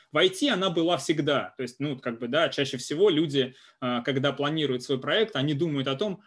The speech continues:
«Ага, а как мы будем зарабатывать деньги?» Ну, то есть, если они это не делают, я, мне их жаль. Вот.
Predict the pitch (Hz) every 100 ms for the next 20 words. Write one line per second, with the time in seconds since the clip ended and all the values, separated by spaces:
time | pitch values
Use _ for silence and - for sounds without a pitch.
0 | - 131 185 139 180 160 156 151 135 131
1 | 147 143 139 131 117 107 92 - 156 113
2 | 131 - 151 165 156 151 156 160 220 170
3 | 135 - 127 127 151 117 127 143 151 120
4 | 113 101 104 _ _ - 131 120